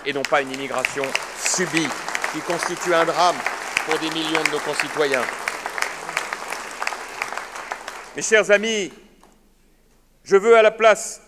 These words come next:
qui est désormais la mienne, à l'U M P comme à Génération France, y contribuer. Je l'ai dit aux Françaises et aux Français, je veux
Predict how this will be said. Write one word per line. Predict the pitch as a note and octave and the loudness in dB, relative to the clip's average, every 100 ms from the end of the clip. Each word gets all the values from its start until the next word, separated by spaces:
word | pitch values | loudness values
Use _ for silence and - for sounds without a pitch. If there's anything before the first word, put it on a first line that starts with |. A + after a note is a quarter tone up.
| _ | _
qui | - | -8
est | F#3+ | -4
désormais | F#3+ F3+ F3 F#3 F#3+ F3+ E3 - - | -2 0 0 2 4 4 2 -4 -16
la | - E3 | 2 2
mienne, | D#3+ E3 D#3+ B2+ G2 - - _ _ _ _ _ | 2 4 4 2 -12 -18 -20 _ _ _ _ _
à | E3 | -2
l'U | F#3 G#3 | 2 2
M | G3 | 2
P | G3+ G#3 | 0 0
comme | G3+ G3 | 2 2
à | |
Génération | F#3+ F#3+ F#3 E3+ - E3 | 0 0 0 -2 -2 -8
France, | - F3 D#3+ - - - _ _ _ _ _ _ | -2 0 0 -2 -10 -12 _ _ _ _ _ _
y | D#3+ | -14
contribuer. | D3+ E3+ - D#3 C#3 A#2+ F#2+ - _ _ _ _ _ _ _ _ _ _ | -6 -6 -2 -4 -2 -4 -6 -18 _ _ _ _ _ _ _ _ _ _
Je | D3+ | 2
l'ai | A3 A#3 | 4 4
dit | A3+ B3+ B3+ - | 2 -2 -4 -4
aux | F#3 | -4
Françaises | F3 F#3+ F3 F#3+ F3 | -2 -2 0 0 -2
et | D#3+ | -2
aux | |
Français, | C#3+ D3+ D3 - A2 - - _ _ _ _ _ _ _ _ _ | -4 -6 -4 -2 -4 -4 -20 _ _ _ _ _ _ _ _ _
je | A2+ F3+ | -2 -2
veux | D#3+ G3+ G3 F#3 | 2 4 6 4